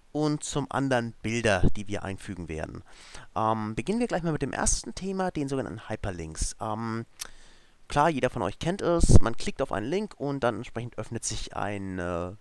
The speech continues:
neues Fenster oder man wird irgendwo hin, äh, geleitet. Und genau sowas bauen wir jetzt hier. Das ist auch relativ einfach. Alles, was ihr tun müsst, natürlich innerhalb des Bodies hier, ähm, ist ein Hyperlink einfügen.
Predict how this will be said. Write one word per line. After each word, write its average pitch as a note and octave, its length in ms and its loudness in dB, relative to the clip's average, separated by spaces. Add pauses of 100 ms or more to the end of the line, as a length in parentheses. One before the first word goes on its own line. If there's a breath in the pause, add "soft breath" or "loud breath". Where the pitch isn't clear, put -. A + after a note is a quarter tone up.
neues G2 300 -2
Fenster A2 440 0
oder G#2+ 80 2
man G2 200 -4
wird G#2+ 120 -8
irgendwo G2+ 260 -8
hin, G#2 220 -10 (480 loud breath)
äh, F2+ 440 0 (360)
geleitet. B2+ 640 -2 (100)
Und B2 80 -14
genau G#2+ 180 -2
sowas G#2+ 240 0
bauen - 280 -2
wir G#3+ 80 -2
jetzt G#3 160 0
hier. G3 280 0 (200 loud breath)
Das - 100 -2
ist - 100 -6
auch - 220 -2
relativ F#3 420 -6
einfach. C4 460 -4 (440 loud breath)
Alles, - 280 0
was F#3 120 -2
ihr E3+ 80 0
tun F#3+ 240 -4
müsst, - 400 0 (140)
natürlich - 360 -12
innerhalb B2+ 280 -10
des B2 140 -8
Bodies B2 500 -8 (160)
hier, B2 240 0 (640 loud breath)
ähm, A#2 600 0 (100)
ist - 580 -2 (720)
ein G#2 540 -4 (540)
Hyperlink A2+ 380 -6
einfügen. C4 480 -4